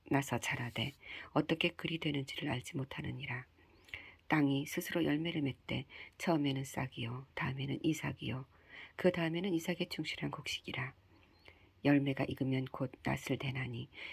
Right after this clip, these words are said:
이는 추수 때가 이르렀음이라. 또 이르시되 우리가 하나님의 나라를 어떻게 비교하며 또 무슨 비유로 나타낼까?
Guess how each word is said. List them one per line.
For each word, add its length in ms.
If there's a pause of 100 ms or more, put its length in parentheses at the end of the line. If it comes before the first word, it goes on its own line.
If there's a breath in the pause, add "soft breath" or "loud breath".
(140 loud breath)
이는 220
추수 260
때가 200
이르렀음이라. 1200 (500)
또 120
이르시되 540 (460 loud breath)
우리가 260
하나님의 400
나라를 360
어떻게 340
비교하며 720 (340 loud breath)
또 120
무슨 340
비유로 320
나타낼까? 720